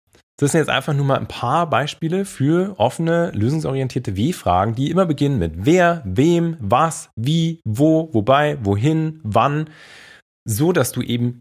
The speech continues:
keine geschlossene Frage stellst, wie zum Beispiel, „Hast du schon mal das probiert?“ Dann kannst du einfach antworten, „Ja, nein.“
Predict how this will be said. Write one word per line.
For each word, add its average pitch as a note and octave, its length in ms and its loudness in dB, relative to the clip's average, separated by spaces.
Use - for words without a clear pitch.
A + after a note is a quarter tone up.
keine G#2 320 0
geschlossene B2+ 640 0
Frage - 280 -4
stellst, A2+ 360 -2
wie B2 80 -2
zum A#2+ 160 -4
Beispiel, A2 360 -2
„Hast - 260 0
du D3+ 60 0
schon B2 220 -2
mal A#2 160 2
das A#2+ 240 0
probiert?“ E2+ 440 -4
Dann F#2+ 100 -4
kannst A2 220 -2
du A2+ 60 0
einfach G2+ 160 -4
antworten, G#2+ 340 -2
„Ja, F2 180 0
nein.“ F#2 340 0